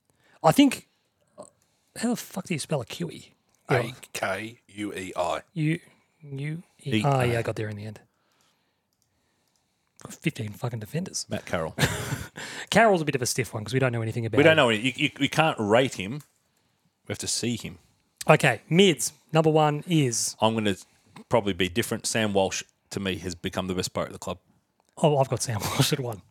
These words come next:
Speaker 2: I think Sam Walsh is the best player in the competition.
Speaker 1: Yeah, Walsh for me as well.
Speaker 3: I thought that might be controversial. <laughs> I think we're all
Speaker 2: Actually,
Speaker 1: Does
Speaker 2: can,
Speaker 1: it
Speaker 2: can, can I just, this is my prediction.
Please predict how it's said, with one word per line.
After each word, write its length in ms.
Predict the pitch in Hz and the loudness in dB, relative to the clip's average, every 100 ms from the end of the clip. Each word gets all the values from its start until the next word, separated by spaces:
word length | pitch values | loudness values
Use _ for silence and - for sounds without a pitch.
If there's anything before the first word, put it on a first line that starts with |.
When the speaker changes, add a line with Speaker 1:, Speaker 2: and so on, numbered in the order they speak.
| - | -10
Speaker 2:
I 80 | 104 | -8
think 160 | 104 | -4
Sam 220 | - 104 90 | -4 -2 -4
Walsh 180 | 87 | -6
is 80 | 92 | -8
the 60 | - | -10
best 120 | 85 - | -8 -6
player 160 | 98 | -6
in 60 | 82 | -6
the 40 | |
competition. 520 | - 85 - 113 123 - _ _ _ _ _ _ _ _ _ _ _ _ _ - | -10 -12 -10 -12 -12 -20 _ _ _ _ _ _ _ _ _ _ _ _ _ -6
Speaker 1:
Yeah, 140 | 123 - | -6 2
Walsh 260 | 151 147 | 4 4
for 80 | - | 0
me 100 | 127 | -2
as 100 | 107 | 0
well. 100 | 104 | 6
Speaker 3:
I 40 | 147 | 6
thought 160 | 135 | 6
that 140 | 117 131 | 2 2
might 140 | 120 | 4
be 100 | 147 | 4
controversial. 600 | 156 151 139 185 220 120 | 4 2 4 6 4 2
<laughs> 120 | - 254 | -8 -4
I 220 | 156 208 208 | 0 4 4
think 100 | 185 | 4
we're 100 | 156 165 | 4 4
all 280 | 143 127 - 135 | 4 0 -4 2
Speaker 2:
Actually, 160 | 156 | 4
Speaker 1:
Does 80 | 196 | 6
Speaker 2:
can, 80 | 196 | 6
Speaker 1:
it 120 | - | 6
Speaker 2:
can, 120 | 170 180 | 0 0
can 120 | - | 4
I 100 | 175 | 6
just, 280 | 185 156 - _ _ _ _ _ - _ _ _ _ | 6 4 0 _ _ _ _ _ -20 _ _ _ _
this 200 | - 123 | -2 2
is 120 | 131 107 | 2 2
my 140 | 110 | 2
prediction. 480 | - 98 92 - 101 | 0 -4 -4 -4 -2